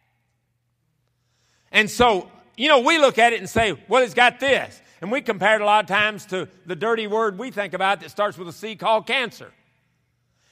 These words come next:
And, and so we think of it that way, but, you know, a cancer patient doesn't have to be, uh, totally away from their family. You're not gonna catch cancer from somebody that, like that. But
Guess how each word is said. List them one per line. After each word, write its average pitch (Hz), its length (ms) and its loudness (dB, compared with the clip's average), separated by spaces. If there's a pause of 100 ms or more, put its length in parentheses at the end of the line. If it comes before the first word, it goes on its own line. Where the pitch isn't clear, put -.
(160)
And, 247 320 2
and 233 220 -2
so 233 380 2 (320)
we 254 220 0
think 233 220 0
of 214 60 0
it 196 80 -6
that 277 220 4
way, 190 200 2
but, 165 200 -4 (220)
you 214 100 -6
know, 247 320 2
a 165 80 -8
cancer 254 340 0
patient 202 420 2
doesn't 208 280 -4
have 247 340 0
to 202 60 -10
be, 202 380 0 (240)
uh, 175 80 -4
totally 240 260 0
away 233 160 4
from 185 120 -8
their 202 80 -4
family. 226 440 -2 (720)
You're 202 120 0
not 247 100 2
gonna 240 140 2
catch 269 360 0
cancer 254 420 -2
from 147 200 -12
somebody 151 540 -4 (680)
that, 180 260 -4
like 170 240 4
that. 127 280 -4 (840)
But 208 300 2